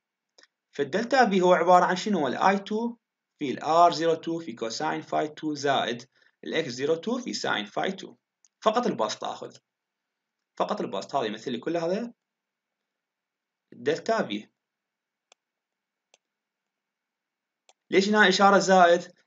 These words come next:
لأن هنا عندي قايل الحمل، شنو الحمل؟ لاجنج. هاي لاجنج باور فاكتور، فكان صار زائد. أما إذا قال لي ليدنج ناقص. واليونتي واللاجنج زائد. الإشارة زائد. فهنا صار عندي هذا دلتا في.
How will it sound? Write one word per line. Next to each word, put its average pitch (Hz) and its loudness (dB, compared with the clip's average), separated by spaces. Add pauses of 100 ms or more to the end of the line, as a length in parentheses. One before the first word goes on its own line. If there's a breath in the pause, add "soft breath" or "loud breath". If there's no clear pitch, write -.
(100)
لأن 147 -6
هنا 156 0
عندي 131 -2
قايل 139 2
الحمل، 170 -4
شنو 185 -2
الحمل؟ 147 -4 (760)
لاجنج. 120 0 (580)
هاي 120 -10
لاجنج 143 -2
باور 127 -4
فاكتور، - -16
فكان 180 -8
صار 185 -4
زائد. - -8
أما 185 -2
إذا 190 4
قال 185 6
لي 190 6
ليدنج 202 0 (320 soft breath)
ناقص. - -6 (720)
واليونتي 202 2 (920)
واللاجنج 220 2
زائد. - -8 (580)
الإشارة 180 -6
زائد. - -12 (1500)
فهنا 131 -6
صار - -8
عندي 104 -10
هذا 104 -4
دلتا 123 -4
في. - -16